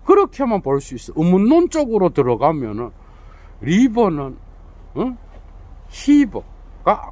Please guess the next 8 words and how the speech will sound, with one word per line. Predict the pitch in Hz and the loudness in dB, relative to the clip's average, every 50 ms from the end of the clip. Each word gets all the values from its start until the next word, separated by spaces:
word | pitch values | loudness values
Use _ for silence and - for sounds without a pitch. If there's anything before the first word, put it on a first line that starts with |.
| - - | -18 -14
아니고, | - - 92 90 87 - - - - - - - - - - - - | -10 -10 -8 -8 -8 -10 -10 -14 -16 -18 -20 -20 -20 -20 -20 -18 -8
그 | - 196 | -4 -2
다음에 | 196 302 294 277 269 247 233 214 208 - - | 0 2 2 0 0 -2 -4 -6 -8 -10 -10
또, | - 214 220 185 165 - - - - - - - | -10 -10 -10 -10 -14 -20 -20 -20 -20 -18 -12 -8
응? | 165 240 254 240 - - - - - - - - - - - - - - - - - - | -8 -8 -8 -10 -14 -20 -20 -20 -20 -20 -20 -20 -20 -20 -20 -20 -20 -20 -20 -20 -18 -10
라버, | 90 101 143 185 226 254 240 - - - - - - - - - - - - - - - - - - - - - - - - - - - - | -4 0 0 2 2 2 0 -2 -6 -16 -18 -20 -20 -20 -20 -20 -20 -20 -20 -20 -20 -20 -20 -20 -20 -20 -20 -20 -20 -20 -20 -20 -20 -12 -4
또 | - 277 285 170 - - - | 0 0 2 0 0 -4 -8
레버, | - 101 156 233 311 311 254 - 202 107 | -4 0 2 4 4 4 2 0 -4 -6